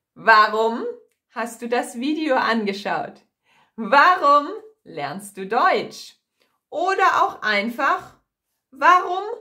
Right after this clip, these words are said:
magst du deine Freunde? Ich bin gespannt auf deine Antworten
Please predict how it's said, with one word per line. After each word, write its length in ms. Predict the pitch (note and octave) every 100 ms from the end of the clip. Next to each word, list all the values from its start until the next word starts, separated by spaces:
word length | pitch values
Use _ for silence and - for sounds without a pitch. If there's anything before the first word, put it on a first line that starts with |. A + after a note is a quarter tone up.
| _
magst 560 | E4 D4+ E4+ F#4 - -
du 400 | D#5 - - - _ -
deine 560 | F#3+ D3 C#3+ C3+ - _
Freunde? 720 | _ _ D3+ D3+ C3 - - _ _ _ _ _ _ _ _ _ _
Ich 300 | - F#4 G#4
bin 240 | - F#4 F#4+
gespannt 760 | G4 - - D#4+ A#3+ C4+ F#4+ - _ -
auf 340 | G#3+ A#3 A#3 -
deine 640 | B3 B3 C#4+ D4+ D4+ C#4+ -
Antworten 1120 | A#3+ C#4+ E4+ G#3+ F3+ F3 G3 A#3+ A#3 - -